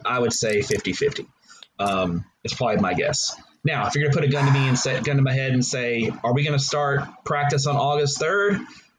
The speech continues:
I'd say probably, I'd say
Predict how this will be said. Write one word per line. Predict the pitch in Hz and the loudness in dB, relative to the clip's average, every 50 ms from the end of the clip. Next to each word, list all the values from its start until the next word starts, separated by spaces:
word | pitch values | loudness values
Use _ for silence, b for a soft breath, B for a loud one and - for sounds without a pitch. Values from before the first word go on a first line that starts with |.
| _ _ | _ _
I'd | 131 135 143 139 139 139 135 139 | -6 -4 -2 0 0 2 2 0
say | - - - 139 131 131 131 131 127 123 | 0 -2 -2 0 0 0 0 0 -2 -2
probably, | - 135 127 127 123 120 120 123 123 120 120 123 123 120 120 120 117 117 117 113 107 101 - - - | 0 0 0 2 2 2 2 2 2 2 2 2 2 2 2 2 2 2 2 2 2 0 -2 -4 -4
I'd | 135 147 139 | -2 -2 0
say | - - 143 135 127 131 127 123 117 117 | 0 0 0 0 0 0 0 0 0 -2